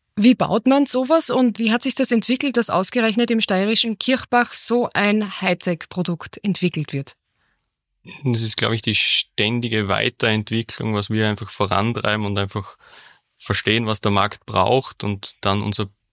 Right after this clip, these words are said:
Speaker 2: bestehendes Produkt oder die be-, bestehende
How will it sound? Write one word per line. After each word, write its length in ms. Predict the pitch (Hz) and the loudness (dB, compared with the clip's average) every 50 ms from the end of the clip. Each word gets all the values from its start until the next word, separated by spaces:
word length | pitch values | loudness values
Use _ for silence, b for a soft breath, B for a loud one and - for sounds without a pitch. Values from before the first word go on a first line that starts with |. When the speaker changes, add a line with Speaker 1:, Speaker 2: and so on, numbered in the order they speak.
| _ - | _ -6
Speaker 2:
bestehendes 1080 | 107 98 - - - - 101 104 107 113 113 113 107 104 101 98 - - - - - | -6 -4 -4 -6 -2 0 0 2 2 2 0 0 0 0 0 0 0 -2 -4 -6 -6
Produkt 580 | - - 101 95 - 117 123 123 - - - - | -4 -4 -4 -2 -2 -2 -2 -2 -4 -10 -4 -4
oder 140 | - 101 101 | -2 -2 -2
die 120 | 101 - | -4 -4
be-, 200 | - 110 104 98 | -4 -2 -2 -2
bestehende 800 | 98 - 101 - - - 104 104 110 113 113 107 110 107 104 104 | -2 -4 -4 -4 0 0 0 2 2 2 2 2 2 2 2 0